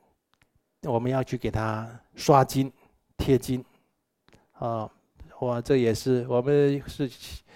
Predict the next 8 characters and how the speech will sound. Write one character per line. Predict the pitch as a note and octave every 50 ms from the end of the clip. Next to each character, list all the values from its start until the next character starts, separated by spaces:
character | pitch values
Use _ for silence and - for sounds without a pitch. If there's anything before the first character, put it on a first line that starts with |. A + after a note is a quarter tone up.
| - - - - _ _ _ _ _ _ _ _ _ _ _
专 | - F3 F3 E3 E3 D#3
人 | C#3 A2+ G#2+ G#2+ A2+ -
帮 | - A#2+ A#2+
我 | A#2 G#2+
们 | G#2 G#2 G#2 G#2 G#2 G#2+ _ _ _ _ _ _ _ _ _ _ _ _ _ _ _ _ _ _ _ _ _ _ _ _ _ _ _ _
专 | - D3+ C#3+ C#3
程 | - - A#2
去 | A2 - B2+